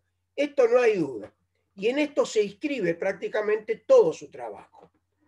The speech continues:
Eh, quizá <clears throat> sea interesante, eh, también destacar que dentro de, eh,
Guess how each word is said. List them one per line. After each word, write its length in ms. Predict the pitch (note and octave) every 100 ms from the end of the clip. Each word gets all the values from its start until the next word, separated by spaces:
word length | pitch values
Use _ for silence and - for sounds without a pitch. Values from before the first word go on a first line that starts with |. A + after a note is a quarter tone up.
| _ _ _ _ _ _ _ _ _ _ _ -
Eh, 540 | G#3+ A3+ A3+ A3 - _ _ _ _ _ _ _ _ _ _ _ _ _ _ _ _ _ _ _ _
quizá 320 | C4 B3+ E4+ D4 - _ -
<clears throat> 1160 | F#3+ D3 - _ _ _ _ _ _ _ _ _
sea 320 | - A3 A#3
interesante, 960 | G#3 G3+ G3 A#3 A3+ F#3+ A#3 G#3+ - _ _ _ -
eh, 120 | D#3+
también 500 | D#3+ F#3 G3 B3 A3
destacar 800 | F#3 E3+ F#3+ - B3 F#3 F#3 - _ _ _ _ _ _ _ _ _ _ _
que 200 | F#3 G#3
dentro 420 | D4+ D4 A#3+ G3+
de, 760 | F#3+ F#3+ F#3 F3+ F3 E3 D#3 _ _
eh, 560 | D3 D3+ D#3 D#3 D3+